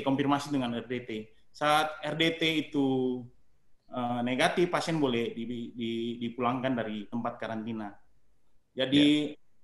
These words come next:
Speaker 1: saya kebetulan per-, eh, operasi di, eh, melakukan operasi di sini, saya juga, eh, ada operasi di, eh, ada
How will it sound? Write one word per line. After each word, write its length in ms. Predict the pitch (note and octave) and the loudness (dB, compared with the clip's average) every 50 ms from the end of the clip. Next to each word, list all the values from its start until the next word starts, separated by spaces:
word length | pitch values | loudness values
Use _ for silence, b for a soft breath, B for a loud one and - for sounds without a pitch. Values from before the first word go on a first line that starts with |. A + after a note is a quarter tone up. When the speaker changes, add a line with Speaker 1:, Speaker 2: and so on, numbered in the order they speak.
| - - - - - | -20 -20 -20 -16 -4
Speaker 1:
saya 260 | - D#3+ F3 F#3+ G3+ G3+ | 0 2 4 6 6 4
kebetulan 560 | G3+ F#3+ E3+ E3+ - F#3 F#3+ G3 G3 G3 F3 | 2 0 -2 2 4 6 6 6 6 4 2
per-, 160 | E3+ E3+ - | 0 -2 0
eh, 360 | - C3+ C3+ C3+ C3+ C3 C3 C3+ C3+ C3 - - - - - - - - - C#3+ - | 2 4 4 6 6 4 2 0 -2 -6 -10 -16 -18 -20 -20 -20 -20 -20 -20 -12 -10
operasi 420 | C#3+ C3 - C#3 D3 D3+ D3 - F3 | -10 -8 -2 2 2 2 2 0 -2
di, 100 | C#3 C3+ | -2 -4
eh, 260 | C3+ - C3+ C3 B2+ B2+ | -2 0 0 0 2 2
melakukan 400 | C3+ C#3 C#3 C3+ - - C#3+ C3+ C#3+ | 2 2 0 0 -2 -2 -2 0 0
operasi 320 | C#3 C3+ D3 D3+ D3 E3+ E3+ | 0 0 0 0 0 -2 -2
di 60 | - - | -2 -2
sini, 180 | D#3 E3+ F#3+ G#3 | -2 -2 -2 -2
saya 200 | G3+ F3 E3+ E3+ | -2 -2 -2 -2
juga, 360 | D#3+ F3+ F3 F3+ F3+ F3+ F3 B B B B B B - - - | -2 0 0 2 2 2 2 B B B B B B -20 -12 -6
eh, 280 | A#2 A#2+ C3 C3 B2+ A#2+ - - - - | -2 0 2 2 2 0 -2 -6 -6 -6
ada 400 | C3 C3 C3+ C3+ C3 B2+ A#2 - | -4 0 2 2 2 2 0 -4
operasi 400 | C3+ - - D3 D3 - D#3+ C#3+ | -6 -2 0 0 0 0 -2 -2
di, 480 | B2 A#2 A2+ A2 A2 G#2+ G#2+ A2 A#2 B2 | 0 0 0 -2 -2 -4 -4 -6 -10 -12
eh, 280 | - - C3 C3 - - - - - | -8 -4 -4 -4 -4 -4 -10 -10 -8
ada 240 | B2+ C3 C3+ C3+ - | -4 -2 -2 -2 -2